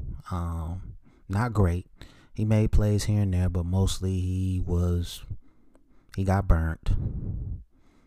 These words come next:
And, um, I wish this guy all the luck in the world, man. I consider him, I don't consider him a major loss. Uh, we're pretty much stacked at the defensive back position.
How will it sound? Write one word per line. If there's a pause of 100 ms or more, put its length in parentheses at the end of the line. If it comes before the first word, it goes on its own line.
(180)
And, (120)
um,
I
wish
this
guy
all
the
luck
in
the
world,
man.
I
consider
him, (260)
I
don't
consider
him
a
major
loss. (560)
Uh,
we're
pretty
much
stacked
at
the
defensive
back
position.